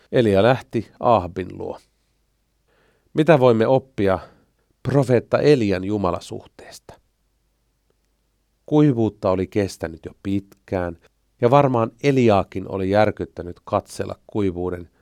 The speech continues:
tuhoisia seurauksia. Silti hän ei ollut alkanut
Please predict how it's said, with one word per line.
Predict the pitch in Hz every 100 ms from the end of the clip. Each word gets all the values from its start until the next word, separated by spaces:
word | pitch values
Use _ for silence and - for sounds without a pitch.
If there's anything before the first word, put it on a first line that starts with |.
| _ _
tuhoisia | 123 98 92 - 95
seurauksia. | - 98 98 98 98 - 110 107 _ _ _ _ _ _ _ _ _ _ _ _ _ _ _ _
Silti | - 156 139 107
hän | 90 98 95
ei | 95
ollut | 98 98 107
alkanut | 104 98 98 92